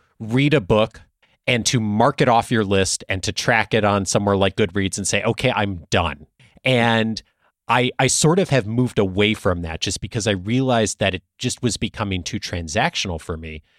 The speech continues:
And I realized I wasn't really reading for meaning and for ideas. And so I've had to just put that achievement part of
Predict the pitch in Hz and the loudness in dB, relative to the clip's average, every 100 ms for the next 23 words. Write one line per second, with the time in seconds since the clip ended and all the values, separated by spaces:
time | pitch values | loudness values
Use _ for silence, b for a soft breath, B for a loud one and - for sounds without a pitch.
0 | _ _ - 123 113 113 113 147 135 113 | _ _ -4 -2 0 -2 2 2 2 2
1 | 117 143 170 123 95 117 127 123 120 110 | 0 0 -2 -8 -4 0 2 2 2 2
2 | 101 - _ _ _ 98 95 117 120 117 | 0 -6 _ _ _ -8 -2 0 2 0
3 | 101 - - 98 95 95 92 90 - _ | -2 -4 -2 2 2 4 2 0 -6 _
4 | _ 113 135 131 107 80 82 87 90 - | _ -2 2 2 0 -4 -6 -6 -6 -4
5 | 98 87 85 92 120 127 92 82 - 107 | -2 0 0 0 -2 -2 -2 -4 -6 -4
6 | 113 - 113 - 113 165 - 131 - 113 | 0 0 0 0 0 0 2 0 0 -2
7 | 101 - 110 - - 117 107 90 82 - | -2 -2 -4 -4 -2 -2 0 -2 -2 -4
8 | 127 120 98 85 - 95 90 87 - | -2 -4 -4 -6 -2 0 0 -2 -8